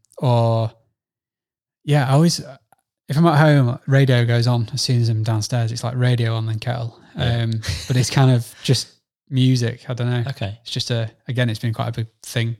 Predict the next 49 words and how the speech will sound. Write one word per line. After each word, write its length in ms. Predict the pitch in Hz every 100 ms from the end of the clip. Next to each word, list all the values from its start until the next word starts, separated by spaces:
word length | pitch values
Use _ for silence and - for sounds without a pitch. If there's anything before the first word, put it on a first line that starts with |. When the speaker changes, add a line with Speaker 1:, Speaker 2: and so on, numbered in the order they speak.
| _ -
Speaker 1:
in 60 | 120
the 40 |
past. 440 | 123 117 - - -
Well, 160 | 127
it 80 | 127
still 160 | - 131
is 100 | 123
a 40 |
big 140 | 117 -
thing. 200 | 113 113 _ _
I 40 | 139
just 280 | - - -
enjoy 320 | 127 117 113
all 320 | 113 117 - _
different 280 | 120 - -
types 220 | 120 -
of 60 |
music. 360 | 120 120 - 131
So 160 | - 123
Speaker 2:
Yeah, 100 | 95 95 92
fair 140 | - 110
play. 200 | - 101 -
Speaker 1:
and 80 | 131
it 40 |
can 120 | 127
change 220 | 120 117 113
your 100 | 113
mood, 420 | 117 120 120 117
can't 200 | 120 120
it? 100 | 123
And 80 | 117
it 100 | 127
can 260 | 123 117 117 _ _ _ _ _ _ _ _ _ _ _ _ _ _ _ _ -
slow 640 | - - - - - -
your 120 | 120 113
heart 180 | 120 120
rate 140 | 120
down. 260 | 127 123 123
It 60 |
can 100 | 92
Speaker 2:
Yeah. 100 | 104
Speaker 1:
speed 140 | 135 120
it 40 |
up. 160 | 127 127
It 40 |
can 100 | 131
do 160 | 131 131
all 140 | 135
sorts. 300 | 127 120 123